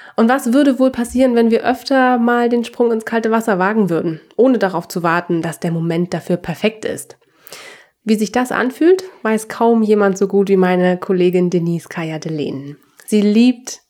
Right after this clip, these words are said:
Extremsituationen, ist in Südafrika schon den Haien davon geschwommen und hat es zur Amazon-Bestseller-Autorin gebracht.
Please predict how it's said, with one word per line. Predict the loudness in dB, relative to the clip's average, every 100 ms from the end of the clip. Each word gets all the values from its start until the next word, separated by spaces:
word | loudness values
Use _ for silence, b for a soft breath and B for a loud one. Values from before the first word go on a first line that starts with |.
| -6
Extremsituationen, | -6 -8 -2 2 2 2 -2 -4 -6 -4 -2 2 2
ist | 2 0
in | 0 -2
Südafrika | -2 -6 -6 -4 -4 -4 -6
schon | -2 2
den | 4 2
Haien | 2 4 4 4
davon | 2 -2 -4 -2
geschwommen | -4 -2 -2 2 4 2 B B B B
und | 0 2 0
hat | -2
es | -2 -4
zur | -4 -2 0
Amazon-Bestseller-Autorin | 2 2 2 2 0 -14 _ 0 0 -4 -2 -2 0 -2 -6 -4 -4 -4 -4
gebracht. | -4 -6 -8 -10